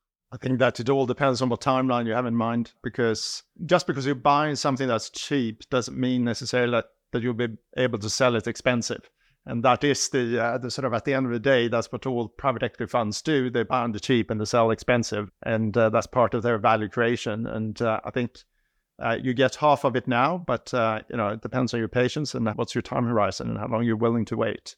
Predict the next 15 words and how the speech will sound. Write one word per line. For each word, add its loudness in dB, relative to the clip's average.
Because -4
to -4
Vincent's -2
point 0
earlier, 4
it -8
could -4
be -2
two 0
years, 2
five 4
years, 0
maybe 0
ten -2
years -4